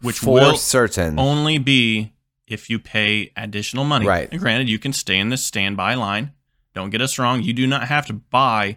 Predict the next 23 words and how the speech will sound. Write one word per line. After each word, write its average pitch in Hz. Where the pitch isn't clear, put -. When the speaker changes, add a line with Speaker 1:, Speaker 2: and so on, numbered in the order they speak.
Speaker 1:
this 110
additional 107
service 104
to -
get 117
on 123
these 117
rides, 113
but 113
you 110
will 113
be 117
waiting 120
in 139
line. 107
They 104
will 107
not 113
qualify 110
for 107
the 107
Genie 101
Plus. 127